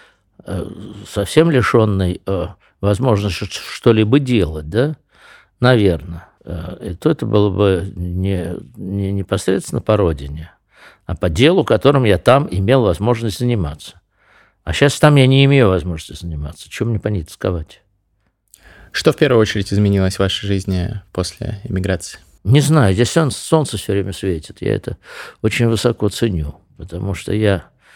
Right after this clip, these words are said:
Speaker 1: человек природозависимый.
Speaker 2: Мне кажется,
Speaker 1: Когда
Speaker 2: вообще все люди природозависимые.
Speaker 1: я просыпаюсь, а за окном дождь со снегом, жить не хочется. Вот. А это классно. Раз и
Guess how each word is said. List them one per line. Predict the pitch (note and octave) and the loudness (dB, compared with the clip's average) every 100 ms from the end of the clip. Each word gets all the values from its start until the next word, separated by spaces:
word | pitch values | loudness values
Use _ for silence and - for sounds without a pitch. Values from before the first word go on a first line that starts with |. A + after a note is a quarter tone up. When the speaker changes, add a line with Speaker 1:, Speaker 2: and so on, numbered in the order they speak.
| _ _ - | _ _ -6
Speaker 1:
человек | - A2+ G2 - | 2 4 2 4
природозависимый. | C3+ C3+ B2 A2 G#2+ G#2 C#3+ G2 D2+ - B1 E2+ - _ _ _ _ _ _ _ _ _ _ - | 6 8 8 4 4 4 4 2 -2 -10 -14 -16 -18 _ _ _ _ _ _ _ _ _ _ -6
Speaker 2:
Мне | G2+ | -2
кажется, | G#2+ A2+ | 0 2
Speaker 1:
Когда | |
Speaker 2:
вообще | A2 A2 | 2 0
все | - A2+ | -6 -6
люди | G2+ G2 | -4 -4
природозависимые. | F#2+ G2+ F#2 F2+ F#2 F#2 - F#2 G2+ | -4 -4 -4 -4 -6 -6 -10 -6 2
Speaker 1:
я | A#2+ | 2
просыпаюсь, | G2 A2 - A2+ A#2+ G2+ F#2 F#2+ | 2 -4 -2 0 4 4 2 0
а | |
за | F#2 A2 | 0 0
окном | G#2 A2 F#2+ | 0 0 0
дождь | F#2+ G#2 - | 2 0 0
со | |
снегом, | A2+ E3+ F3 A2 G2+ | -4 0 0 0 0
жить | G2+ E2+ | 0 -2
не | D#2+ | -10
хочется. | - C2 - - - _ _ _ _ _ _ _ _ - | -10 -14 -16 -20 -20 _ _ _ _ _ _ _ _ -12
Вот. | - C#3 B2 A#2+ - - - | -6 -2 0 -2 -4 -16 0
А | A#2+ A#2 A2+ - - E2+ - | 2 4 0 -6 -14 -10 0
это | A3+ G3+ | 2 2
классно. | - B2+ F2 - E2 A#2+ | -2 0 2 0 -6 -2
Раз | F3 F3 - | 0 -2 -4
и | A#2+ | -6